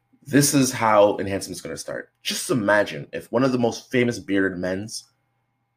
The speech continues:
I, I don't know, key in, insert James Harden, comes out and says he uses enhancements. Think about how much guys would be aware of this product and how much guys will use it.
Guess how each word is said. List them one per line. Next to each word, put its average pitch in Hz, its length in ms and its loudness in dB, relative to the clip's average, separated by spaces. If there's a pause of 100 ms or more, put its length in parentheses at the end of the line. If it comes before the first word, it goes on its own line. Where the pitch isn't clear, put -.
(260)
I, - 260 -4
I 101 40 -2
don't 90 220 0
know, 101 120 -8
key - 340 -2
in, 95 220 2
insert 92 440 -2
James 92 280 -4
Harden, 98 340 -2 (400)
comes 160 220 4
out 160 80 8
and 160 80 4
says 156 200 2
he 185 80 -4
uses 151 220 0
enhancements. 85 720 -8 (300)
Think 120 160 2
about 113 180 4
how 120 180 2
much 120 260 0
guys 92 280 2
would 92 100 -6
be 92 80 -2
aware 95 300 4
of 123 80 -2
this 95 120 -6
product 78 480 -10 (260)
and 95 100 -10
how 85 60 -4
much 87 180 -10
guys 82 180 -4
will 90 80 -8
use 104 160 -6
it. - 140 -16